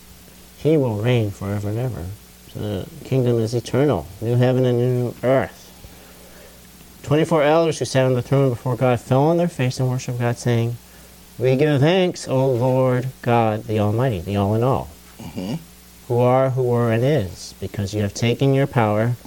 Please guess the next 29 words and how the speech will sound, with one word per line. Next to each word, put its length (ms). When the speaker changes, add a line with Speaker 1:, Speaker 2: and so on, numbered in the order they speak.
Speaker 1:
and 180
have 300
begun 400
to 160
reign. 420
And 180
the 60
nations 500
were 180
enraged, 880
and 200
your 140
wrath 280
came. 380
And 140
the 60
time 600
came 400
for 160
the 120
dead 300
to 80
be 140
judged.'" 500
So 120
we're 200
all 180
judged. 480
Speaker 2:
Mm-hmm. 300